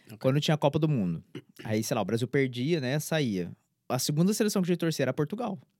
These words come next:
Speaker 1: Uhum.
Speaker 2: Sempre, cara, sempre.
Speaker 1: Que é o mais perto que tu
Speaker 2: E
Speaker 1: tens
Speaker 2: era,
Speaker 1: da,
Speaker 2: exato.
Speaker 1: da... tua língua.
Speaker 2: Exato, muito por causa disso. Mas
Speaker 1: Uhum.
Speaker 2: aí a gente tinha esse contato com Portugal.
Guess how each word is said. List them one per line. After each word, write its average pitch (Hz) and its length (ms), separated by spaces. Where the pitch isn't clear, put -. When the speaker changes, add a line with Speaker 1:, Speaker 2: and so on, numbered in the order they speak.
Speaker 1:
Uhum. 95 260
Speaker 2:
Sempre, - 380
cara, - 220
sempre. - 180
Speaker 1:
Que 123 60
é - 20
o - 20
mais 110 200
perto 117 260
que - 60
tu 131 80
Speaker 2:
E - 20
Speaker 1:
tens 135 100
Speaker 2:
era, 143 200
Speaker 1:
da, 131 220
Speaker 2:
exato. 131 420
Speaker 1:
da... 123 100
tua 135 160
língua. 92 300
Speaker 2:
Exato, 104 840
muito 117 260
por 156 140
causa 151 240
disso. 139 340
Mas 151 200
Speaker 1:
Uhum. 180 60
Speaker 2:
aí 180 60
a - 40
gente 190 240
tinha 180 100
esse 180 120
contato 180 440
com 190 80
Portugal. 165 580